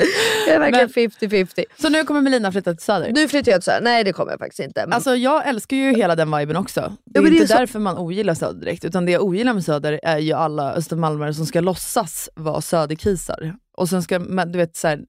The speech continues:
Speaker 2: "Ah, jag jobbar med media", typ. Och sen så, <laughs> och så, så köper de så här pissdyra grejer från typ Naturkompaniet. Och sen ska de låtsas som
Speaker 1: Men
Speaker 2: att
Speaker 1: inte det.
Speaker 2: kapitalism är det värsta som
Speaker 1: För
Speaker 2: finns, typ.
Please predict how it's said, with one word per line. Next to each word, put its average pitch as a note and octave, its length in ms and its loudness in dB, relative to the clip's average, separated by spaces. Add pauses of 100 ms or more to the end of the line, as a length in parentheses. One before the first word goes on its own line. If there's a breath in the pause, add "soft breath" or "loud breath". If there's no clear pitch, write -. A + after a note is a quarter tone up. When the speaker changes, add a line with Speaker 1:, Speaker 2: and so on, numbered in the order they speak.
(160)
Speaker 2:
"Ah, F4 220 -2
jag C#4 180 0
jobbar C4+ 280 0
med C4 140 4
media", C4+ 440 0
typ. - 240 -8
Och F#3 80 -4
sen F#3+ 160 0
så, F#3 380 2
<laughs> - 1400 -6
och A3+ 80 2
så, A3+ 160 0
så G#3+ 120 0
köper G3 300 -2
de F#3 80 -2
så F3 60 0
här E3+ 80 0 (160)
pissdyra F3 1000 0
grejer D#3 400 2
från D3 180 -6
typ C#3+ 180 -8
Naturkompaniet. D#3+ 1040 -2
Och D#3 60 0
sen D#3 120 0
ska D#3 100 -2
de D#3+ 60 2
låtsas D3+ 220 -4
som D#3+ 100 0
Speaker 1:
Men A#3 140 2
Speaker 2:
att A#3+ 60 -2
Speaker 1:
inte A#3+ 200 -4
det. B3 40 -4
Speaker 2:
kapitalism F3 680 -4
är - 40 2
det D#3+ 40 2
värsta D#3 340 -4
som D3+ 140 -2
Speaker 1:
För - 160 0
Speaker 2:
finns, - 340 -6
typ. - 100 -14